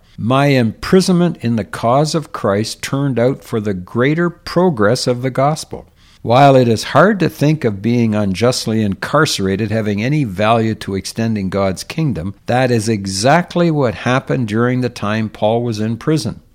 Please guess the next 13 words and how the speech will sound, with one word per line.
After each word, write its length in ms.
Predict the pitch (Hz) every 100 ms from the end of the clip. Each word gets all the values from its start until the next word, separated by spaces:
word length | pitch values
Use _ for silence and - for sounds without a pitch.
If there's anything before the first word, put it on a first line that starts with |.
| _ _ -
The 100 | 113
gospel 800 | 95 104 87 - - 123 139 _ -
progressed. 800 | - 123 120 123 170 - - - _ _ _ _
Soldiers 800 | - - 117 117 123 120 135 123
came 440 | - - 107 123 123
to 120 | 143
faith 460 | - 123 139 139
in 160 | 143 135
Christ, 560 | - 165 185 - - - _ - -
and 220 | 110 113 -
other 300 | 123 180 220
Christians 580 | - - 104 - 139 117
became 640 | 120 107 - 120 117 104